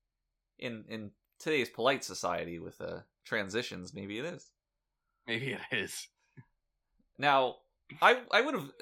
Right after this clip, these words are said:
Speaker 1: enjoyed more exploration of, um, 'cause at some point,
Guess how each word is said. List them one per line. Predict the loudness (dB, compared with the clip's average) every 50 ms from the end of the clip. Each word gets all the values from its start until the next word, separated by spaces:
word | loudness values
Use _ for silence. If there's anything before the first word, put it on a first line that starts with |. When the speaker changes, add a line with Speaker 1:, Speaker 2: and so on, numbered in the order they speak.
| -10
Speaker 1:
enjoyed | -8 -8 -8 -4 0 4 4 4 4 2 -2
more | -6 -4 -2 0 0 0 0 2 0
exploration | 0 -2 -2 -6 -6 -4 -2 -2 -2 -2 -4 -6 -8 -8 -8 -4
of, | -2 0 2 2 0 -2 -6 -18 _ _ _ _ _ _ _ _ _ _ _ _ -4
um, | -4 -2 -2 -2 -4 -6 -10 -14 -16 -20 _ _ _ -4
'cause | -2 -2 -2 -2 -2
at | 0 0 0 0 0
some | -2 -2 -4 -4
point, | -6 -4 -2 -2 0 -2 -4